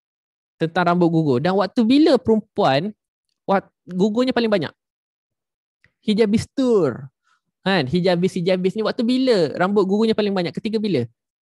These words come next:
Time mandi. Okey, tapi time mandi tak se-, se-desperate itu. Time bila? Time pregnant. Setuju? Ah, time berpantang.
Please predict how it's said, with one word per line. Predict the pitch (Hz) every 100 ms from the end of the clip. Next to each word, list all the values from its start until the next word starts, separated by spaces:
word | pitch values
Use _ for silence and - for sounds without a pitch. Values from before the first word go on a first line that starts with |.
| _
Time | 170 156
mandi. | 185 165 160 180 _ _ _ _ _ _ _ _ _ _ _
Okey, | - 127 _ 139 131 139 160 -
tapi | 135 202
time | 190 165
mandi | 170 208
tak | 226 - -
se-, | 175 143 -
se-desperate | 170 156 156 - 180 160
itu. | 185 185
Time | 214
bila? | 240 277 135 113 _ _ _ _
Time | - 170 170
pregnant. | 180 151 202 214 214 214 208 _ _
Setuju? | - 180 320 - _ _ _ _
Ah, | - 147
time | 160 175
berpantang. | 180 185 190 - 208 208 208 208 208